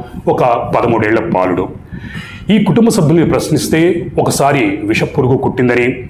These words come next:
ఒకసారి పాము కాటేసిందని, ఇలా ఇన్వెస్టిగేషన్ చేస్తున్నప్పుడల్లా, అడిగినప్పుడల్లా పొంతలేని సమాధానాలు చెప్పడంతో పోలీసులకి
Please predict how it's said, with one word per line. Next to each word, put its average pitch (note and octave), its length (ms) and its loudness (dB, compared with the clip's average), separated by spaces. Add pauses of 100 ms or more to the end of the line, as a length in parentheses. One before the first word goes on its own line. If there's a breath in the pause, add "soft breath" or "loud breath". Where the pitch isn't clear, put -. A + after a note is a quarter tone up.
(120)
ఒకసారి F#2+ 300 0
పాము G#2 340 -2
కాటేసిందని, A#2+ 720 0 (280 loud breath)
ఇలా G#2+ 440 0 (280 loud breath)
ఇన్వెస్టిగేషన్ E3+ 760 2 (160)
చేస్తున్నప్పుడల్లా, C3 840 0
అడిగినప్పుడల్లా B2+ 920 0 (100)
పొంతలేని C#3+ 440 2
సమాధానాలు A#2+ 520 0 (140)
చెప్పడంతో G2+ 680 0 (140)
పోలీసులకి B2 680 0